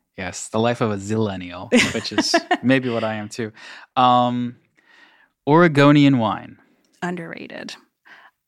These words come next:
Speaker 2: I don't have much of a palate, a refined palate for wine, but having been to some Oregon wineries and tasted the Oregon Pinot, that's exactly where I go in the wine shop now, and that's all I drink.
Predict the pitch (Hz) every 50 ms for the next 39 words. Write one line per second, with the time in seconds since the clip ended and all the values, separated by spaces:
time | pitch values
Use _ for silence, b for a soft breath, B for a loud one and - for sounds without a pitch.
0 | _ _ - 202 196 220 214 208 202 185 - _ _ _ _ - - 185 175 156
1 | 165 180 180 - - - 180 - - 180 196 160 - - - - B B B B
2 | B B B B B B _ _ - - _ _ _ _ - 208 196 190 175 -
3 | - - 202 175 180 - - 220 202 202 196 196 - 202 190 190 196 - - -
4 | 185 185 185 180 185 185 190 185 185 190 185 208 208 196 190 196 196 190 190 214
5 | 214 214 208 208 214 - 220 - - - 208 190 185 185 185 185 185 170 175 190
6 | 185 185 - 185 180 180 175 185 175 180 180 185 180 175 175 185 185 180 175 180
7 | 185 185 180 185 180 - 190 185 - - 196 190 190 185 190 190 190 180 196 190
8 | - 233 220 214 202 196 190 180 - - 190 190 - 185 175 - 196 185 185 180
9 | 180 202 226 233 233 240 233 220 214 208 220 233 - 233 220 220 - 220 220 214
10 | 202 196 185 170 170 - - - - - - - - - -